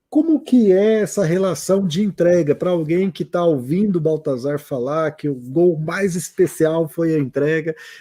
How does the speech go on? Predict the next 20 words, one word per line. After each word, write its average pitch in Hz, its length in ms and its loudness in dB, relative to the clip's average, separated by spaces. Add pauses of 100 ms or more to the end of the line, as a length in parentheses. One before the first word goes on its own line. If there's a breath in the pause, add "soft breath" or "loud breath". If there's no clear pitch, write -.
e 180 60 2
a 180 40 2
pessoa 185 300 0
fala, 208 220 0
"Tá, 247 220 2
mas 156 240 -2
como 254 200 2
que - 80 4
eu 220 60 6
vou 214 120 6
entregar? 175 720 2
Como 247 260 4
que 226 100 2
eu 196 60 4
vou 208 120 4
me 208 120 2
relacionar 180 800 0
com 156 240 -2
Deus, 151 560 4
né?" 170 320 -4